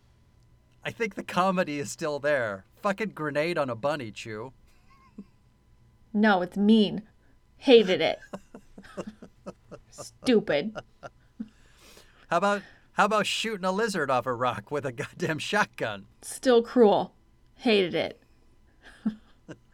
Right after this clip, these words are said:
Speaker 2: Obviously, I know they're not actually killing bunnies and lizards, but still.
Speaker 1: Do you?
Speaker 2: I don't. I'm just telling myself they didn't.
Speaker 1: Of course they didn't. <laughs> I'm just saying, I'm not sure you know that.
Speaker 2: <laughs>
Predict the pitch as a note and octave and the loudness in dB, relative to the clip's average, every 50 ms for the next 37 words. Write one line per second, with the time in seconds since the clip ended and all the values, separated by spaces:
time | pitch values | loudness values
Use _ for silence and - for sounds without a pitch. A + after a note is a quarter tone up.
0 | D#3+ _ _ - D#3+ - - - - - - - _ _ _ _ - - A3 A#3 | -20 _ _ -20 -20 -20 -20 -20 -20 -20 -20 -20 _ _ _ _ 0 2 4 4
1 | B3 A#3+ A3+ A3+ A3+ G#3+ G#3 G3+ G3 F#3 F#3 F#3 F3+ F3+ F3 E3+ E3+ F#3 F3+ - | 4 4 4 4 4 4 4 4 2 2 2 2 2 2 2 2 2 0 0 -2
2 | - E3+ E3+ - - - G3+ F#3 E3 E3 D3+ D#3 F3 E3 E3 E3+ D#3 - D#3 D3 | -4 -4 -4 -4 -2 -2 -2 -2 -2 -4 -2 -2 -2 -2 -2 -6 -6 -6 -6 -4
3 | D3 E3 D#3+ D3 - B2+ - - - - - - - - - - - - A3 G#3 | -4 -4 -4 -4 -6 -8 -8 -10 -12 -14 -14 -14 -16 -18 -14 -14 -12 -10 -10 -10
4 | - _ _ _ _ _ _ _ - - - - _ _ _ _ - A2 A#2+ C#3+ | -12 _ _ _ _ _ _ _ -20 -20 -20 -20 _ _ _ _ -18 -12 -10 -8
5 | D3 D#3 E3 F3+ G3+ G#3 F#3+ - _ _ _ _ - - G#3 F#3+ G3 G3 G3+ F#3 | -6 -6 -6 -8 -10 -12 -14 -20 _ _ _ _ -2 0 2 2 4 4 2 2
6 | F#3 D#3+ - - F#3+ F3 F3 - - - G3+ F#3 E3+ E3 D#3+ D3+ D#3 - D#3 D#3 | 2 0 -2 -4 -6 -6 -8 -10 -6 -4 -2 -2 -2 -4 -6 -8 -6 -6 -6 -6
7 | - D#3 D3 C3 - - G#2+ - _ _ _ - - _ - _ _ _ _ _ | -6 -6 -6 -6 -8 -8 -10 -12 _ _ _ -20 -20 _ -20 _ _ _ _ _
8 | _ _ _ _ _ _ _ _ _ _ - D3 - - - G3 G#3+ G3 - - | _ _ _ _ _ _ _ _ _ _ -20 -20 -18 -12 -8 -8 -8 -8 -8 -8
9 | D3+ B2 A#2+ C3 B2 A#2+ F3 - - - - - - - - - E3+ D#3+ - - | -10 -10 -8 -10 -12 -10 -10 -10 -10 -8 -10 -12 -16 -16 -12 -8 -8 -8 -8 -8
10 | F3+ - - - - E3+ D3+ C#3 C3 B2+ C3+ D3+ C#3+ - - E3+ C#3+ B2+ B2+ C#3 | -12 -12 -10 -8 -4 -4 -4 -4 -4 -4 -4 -4 -6 -6 -6 -10 -10 -10 -10 -12
11 | C3 A#2+ B2 A#2 A2+ - - - - - - - - - - _ - - A#3 | -10 -8 -8 -8 -8 -12 -16 -18 -20 -20 -20 -14 -14 -14 -14 _ -8 -8 -8